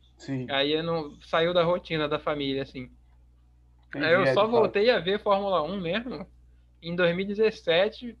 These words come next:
Speaker 2: depois de ter visto Drive to Survive na Netflix.
Speaker 1: Caramba, sério?
Speaker 2: Isso
Speaker 1: Drive
Speaker 2: aí
Speaker 1: to Survive
Speaker 2: reacendeu,
Speaker 1: te fez
Speaker 2: reacendeu,
Speaker 1: voltar?
Speaker 2: é. Sim, eu já tinha amigos que tavam, que já tavam acompanhando, mas
Speaker 1: Sim.
Speaker 2: aí eu não,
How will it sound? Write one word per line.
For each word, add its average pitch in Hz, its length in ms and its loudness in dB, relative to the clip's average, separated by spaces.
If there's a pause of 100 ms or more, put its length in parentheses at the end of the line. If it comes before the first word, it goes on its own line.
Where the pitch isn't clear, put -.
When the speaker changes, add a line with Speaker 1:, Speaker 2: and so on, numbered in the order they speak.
(120)
Speaker 2:
depois 196 540 -2
de 208 100 -6
ter 202 200 -4
visto 180 1200 -4 (680)
Drive 175 280 0
to 185 120 -8
Survive 131 480 -2 (480)
na 139 100 -10
Netflix. 131 480 -10 (480)
Speaker 1:
Caramba, 185 460 4
sério? 170 400 2
Speaker 2:
Isso 131 40 -2
Speaker 1:
Drive 160 180 4
Speaker 2:
aí 165 60 0
Speaker 1:
to 175 40 0
Survive 175 320 6
Speaker 2:
reacendeu, 175 440 2 (120)
Speaker 1:
te 170 80 -2
fez 170 180 6
Speaker 2:
reacendeu, 175 40 2
Speaker 1:
voltar? 151 500 4
Speaker 2:
é. 127 200 -4 (540)
Sim, 135 280 -8
eu 214 160 2
já 233 120 4
tinha 277 180 0
amigos 233 360 0
que 220 80 -14
tavam, 196 360 0
que 175 140 -18
já 175 100 -2
tavam 170 220 -2
acompanhando, 170 720 -4 (560)
mas 170 280 2
Speaker 1:
Sim. 175 40 2
Speaker 2:
aí 185 580 4
eu 180 160 0
não, 190 380 -8